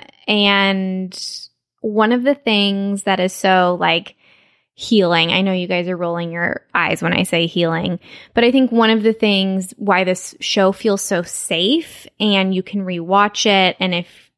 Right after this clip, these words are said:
you're having a hard day, it just brings you back down <laughs> to a better place, um, is that there's just real love between everyone. They're a weird family that has hard things with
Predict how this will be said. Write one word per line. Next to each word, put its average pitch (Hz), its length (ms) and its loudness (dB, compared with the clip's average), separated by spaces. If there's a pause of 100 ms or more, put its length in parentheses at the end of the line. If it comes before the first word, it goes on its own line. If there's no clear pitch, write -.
(140)
you're 196 180 -6
having 196 400 -2
a 190 60 0
hard 185 340 -2
day, 175 600 2
it 220 200 -6
just - 360 -10 (480)
brings 190 340 -2
you 185 60 -4
back 180 300 -2
down 185 560 2
<laughs> - 80 -20
to - 180 0
a 214 40 4
better 190 280 0
place, 196 560 -4 (540)
um, 226 420 4 (120)
is 240 300 4
that 240 140 -2
there's 262 220 2
just 339 180 -6
real 202 340 2
love 180 640 0 (400)
between 196 480 -2
everyone. 180 600 -4
They're 220 180 2
a 208 140 4
weird 233 840 2 (120)
family 214 360 0
that 190 180 -2
has 190 480 0
hard 180 340 -4
things 285 720 2
with 180 240 -8